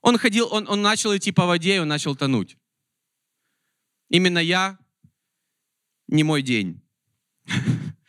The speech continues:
В тот, в тот момент, когда он получил вот это откровение об Иисусе, и когда Иисус говорил: «За кого меня почитают?» И все ученики начали говорить: «А за кого почитаете меня вы?» И Пётр говорит: «Ты Христос, Сын Бога Живого». Он говорит: «На этом откровении я построю церковь мою».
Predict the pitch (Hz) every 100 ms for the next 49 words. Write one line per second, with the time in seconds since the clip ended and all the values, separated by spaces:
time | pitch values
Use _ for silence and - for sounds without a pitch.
0 | - _ _ _ _ _ - - 185 277
1 | 226 - 302 269 269 262 285 254 214 240
2 | 240 220 220 - 262 220 214 208 202 202
3 | - 214 214 247 233 220 190 165 185 180
4 | - 262 - 180 175 185 196 196 226 180
5 | 196 196 190 175 196 208 202 185 180 -
6 | 180 214 196 170 - 180 180 160 165 170
7 | - 160 156 170 190 147 160 175 165 165
8 | - 165 160 156 151 156 214 165 175 160
9 | 151 160 170 - - 285 233 180 160 -
10 | 247 180 - - - - - 226 196 196
11 | 175 156 185 214 160 165 170 180 165 175
12 | 240 277 226 170 196 185 175 165 160 160
13 | - 175 147 202 233 220 180 170 160 135